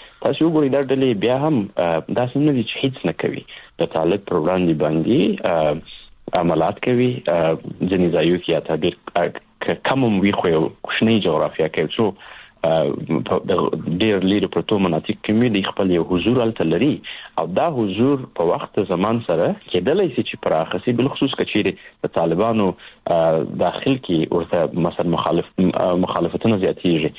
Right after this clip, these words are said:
نو، آه، بیا دا، آه، کېدلی سي چې پراخه سي. طالب خپله د یو ډېر کوچنۍ جغرافیه څخه،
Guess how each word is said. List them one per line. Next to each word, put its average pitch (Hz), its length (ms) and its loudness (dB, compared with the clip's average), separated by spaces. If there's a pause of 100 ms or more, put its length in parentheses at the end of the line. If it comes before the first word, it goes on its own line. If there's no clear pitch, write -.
(280)
نو، 90 140 4
آه، 85 500 0 (100)
بیا 95 140 0
دا، 104 240 0
آه، 87 760 2
کېدلی - 420 -2
سي 95 60 -8
چې - 160 -10
پراخه 82 360 0
سي. - 60 -8
طالب 127 240 0
خپله 170 280 -2
د 127 60 2
یو 107 140 4
ډېر 120 160 2
کوچنۍ 147 420 2
جغرافیه 90 380 0
څخه، - 300 -6